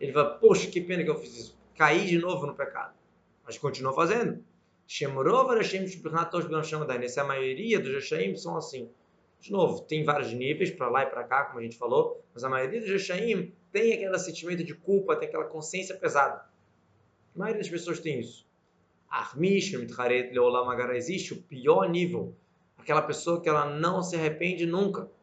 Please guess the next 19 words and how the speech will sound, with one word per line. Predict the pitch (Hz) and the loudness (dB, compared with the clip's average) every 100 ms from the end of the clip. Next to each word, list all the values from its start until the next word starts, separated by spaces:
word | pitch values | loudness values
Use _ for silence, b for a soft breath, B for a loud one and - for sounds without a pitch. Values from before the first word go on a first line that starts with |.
| _ _ _ _ - | _ _ _ _ -6
Não | 170 196 | 0 0
sente | - 220 226 | 2 2 0
pesado, | - 208 175 196 190 - - | 0 2 6 6 6 0 -8
não | 190 | -8
sente, | 196 226 240 - | -6 -4 -4 -6
não | - - - - | -12 -12 -14 -12
fez | 240 233 | -2 2
nada | 240 208 | 2 2
de | 226 | 2
errado. | 226 233 185 - _ _ _ _ - | 6 4 4 -6 _ _ _ _ -12
Não, | - - 233 | -8 -6 -4
ela | 214 | -2
não | 208 | -2
sente | - 247 - | 2 0 0
que | |
fez | 190 | -2
uma | 170 160 | 0 0
coisa | 170 156 | 0 2
errada. | 135 123 | 2 0